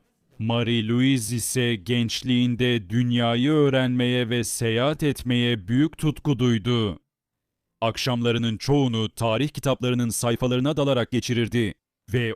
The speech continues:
onun için şanslıydı ki kraliyet statüsü sayesinde sık sık okuduğu yerleri bizzat görebiliyordu.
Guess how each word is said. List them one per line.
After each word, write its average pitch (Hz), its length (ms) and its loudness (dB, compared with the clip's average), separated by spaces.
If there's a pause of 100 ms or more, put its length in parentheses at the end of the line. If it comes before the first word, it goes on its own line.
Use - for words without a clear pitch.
onun 123 260 0
için 131 320 -2
şanslıydı 127 720 -2
ki 113 360 -4 (160)
kraliyet 117 580 -2
statüsü 123 440 -4
sayesinde 117 800 -2
sık - 320 -4
sık - 240 -6
okuduğu 131 420 0
yerleri 123 540 0
bizzat 143 460 -4
görebiliyordu. 127 920 0